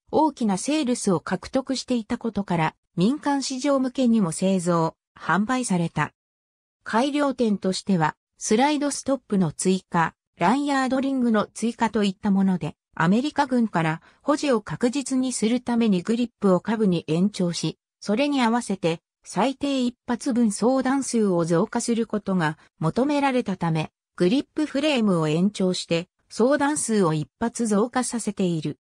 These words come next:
この新たなモデルには、ミリタリーモデルの名称が与えられた。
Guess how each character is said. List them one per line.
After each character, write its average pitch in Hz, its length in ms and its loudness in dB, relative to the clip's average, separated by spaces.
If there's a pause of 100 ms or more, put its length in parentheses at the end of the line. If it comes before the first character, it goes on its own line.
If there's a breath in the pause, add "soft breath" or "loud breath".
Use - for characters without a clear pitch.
(440)
こ 220 140 2
の 294 180 0
新 302 200 0
た 226 120 0
な 180 160 2
モ 208 100 2
デ 233 120 2
ル 208 80 2
に 170 120 2
は、 156 180 2 (240)
ミ 175 120 2
リ 262 100 2
タ 285 140 -2
リ 294 240 -2
ー - 20 -4
モ 294 140 -2
デ 247 100 0
ル 208 100 2
の 185 120 2
名 175 200 0
称 208 260 0
が 190 140 2
与 202 300 0
え 202 40 0
ら 190 120 0
れ 165 140 -2
た。 147 240 -6